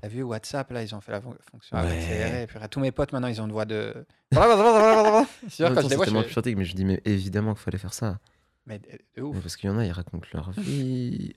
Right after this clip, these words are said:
Speaker 2: Oh là là.
Speaker 1: <laughs> Ah, ils ont,
Speaker 2: Voilà.
Speaker 1: ils ont, ils ont réglé un vrai problème.
Speaker 2: Déjà, déjà pour, enfin, genre, t'as fait ça,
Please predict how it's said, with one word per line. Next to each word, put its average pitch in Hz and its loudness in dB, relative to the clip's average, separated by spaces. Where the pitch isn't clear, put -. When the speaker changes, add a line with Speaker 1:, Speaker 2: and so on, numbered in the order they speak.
Speaker 2:
Oh - -6
là - -8
là. - -10
Speaker 1:
<laughs> 277 -14
Ah, 143 -18
ils 127 -20
ont, 131 -20
Speaker 2:
Voilà. 110 -2
Speaker 1:
ils 104 -4
ont, 101 -8
ils 123 -14
ont 131 -8
réglé 131 -4
un 127 -2
vrai 131 -6
problème. 160 0
Speaker 2:
Déjà, 117 4
déjà 117 2
pour, - -2
enfin, 117 0
genre, 113 2
t'as 120 2
fait 135 0
ça, 180 2